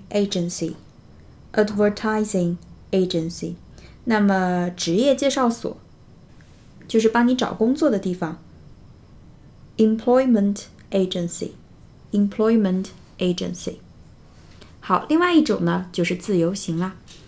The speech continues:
那么一般来说呢，我自己会选择自由行这个方式。机票我会在淘宝旅行上订，因为整个购买的流程跟平时购物差不多，习惯了，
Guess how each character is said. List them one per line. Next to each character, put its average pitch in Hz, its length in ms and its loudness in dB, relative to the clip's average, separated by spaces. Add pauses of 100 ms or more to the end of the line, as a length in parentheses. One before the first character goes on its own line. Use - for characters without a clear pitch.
(1400)
那 285 60 0
么 254 180 6
一 302 120 4
般 330 220 4
来 240 120 6
说 247 240 4
呢， 214 260 4
我 208 60 -2
自 226 200 -2
己 196 100 2
会 208 160 0
选 196 240 -4
择 190 100 -2
自 208 200 2
由 214 100 2
行 180 260 -2
这 202 140 -4
个 180 80 -2
方 175 260 -6
式。 180 260 -6 (360)
机 302 160 -2
票 277 220 2
我 196 40 2
会 220 140 2
在 220 160 0
淘 185 220 -4
宝 214 160 2
旅 208 120 0
行 170 220 -4
上 180 240 -4
订， - 240 -4 (360)
因 285 100 0
为 302 120 4
整 185 180 -2
个 214 100 0
购 277 200 2
买 202 180 4
的 175 120 -2
流 180 220 0
程 196 260 -2
跟 220 140 -2
平 226 180 0
时 233 140 0
购 247 160 0
物 214 120 2
差 220 220 -4
不 196 80 -2
多， 214 240 2
习 196 220 -6
惯 262 280 -2
了， - 160 -6